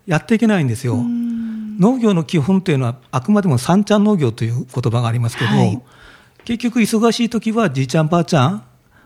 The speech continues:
Speaker 1: 子供さんたちも手伝ってくれるということが前提なんですよね。そこに給料を払ってたらですね、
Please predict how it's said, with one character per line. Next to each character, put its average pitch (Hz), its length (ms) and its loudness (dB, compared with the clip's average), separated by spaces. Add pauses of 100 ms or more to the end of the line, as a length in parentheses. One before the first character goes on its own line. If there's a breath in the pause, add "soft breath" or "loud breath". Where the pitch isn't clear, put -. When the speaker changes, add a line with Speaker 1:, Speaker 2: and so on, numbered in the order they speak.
Speaker 1:
子 165 120 -2
供 160 180 4
さ 170 100 2
ん 170 60 2
た 170 100 2
ち - 80 -4
も 135 100 0
手 143 140 0
伝 202 160 0
っ 202 80 -6
て 175 100 -4
く - 100 -6
れ 123 100 4
る 113 160 -2 (760 soft breath)
と 196 140 4
い 214 60 4
う 220 80 0
こ 220 120 -4
と 254 120 -2
が 185 140 2
前 127 180 2
提 196 220 2
な 185 120 2
ん 117 60 -2
で 101 80 -6
す - 80 -12
よ 101 100 -6
ね。 110 220 -2 (840 soft breath)
そ - 160 0
こ 262 120 0
に 233 100 2
給 254 200 -2
料 233 100 2
を 143 60 2
払 143 200 2
っ - 80 -6
て - 80 -6
た 123 140 -4
ら 120 120 -2
で 113 120 -6
す - 100 -8
ね、 117 320 -4